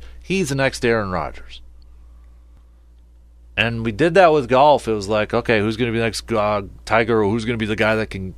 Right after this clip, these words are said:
you know, contend with Tiger?" You know, LeBron and, and Jordan, and et cetera, et cetera.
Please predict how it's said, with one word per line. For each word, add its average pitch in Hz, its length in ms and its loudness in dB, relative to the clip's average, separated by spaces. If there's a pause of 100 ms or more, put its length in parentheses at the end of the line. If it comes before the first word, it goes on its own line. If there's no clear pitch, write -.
(100)
you 110 100 -4
know, 95 120 -2
contend 104 560 -6
with 87 140 -12
Tiger?" 82 380 -8 (1400)
You 92 80 -8
know, 92 80 -4
LeBron 101 760 2
and, 71 180 -14 (140)
and 78 160 -14
Jordan, 117 540 4 (180)
and - 160 -20 (960)
et 80 120 -14
cetera, 98 260 2
et 87 80 -6
cetera. 80 360 -6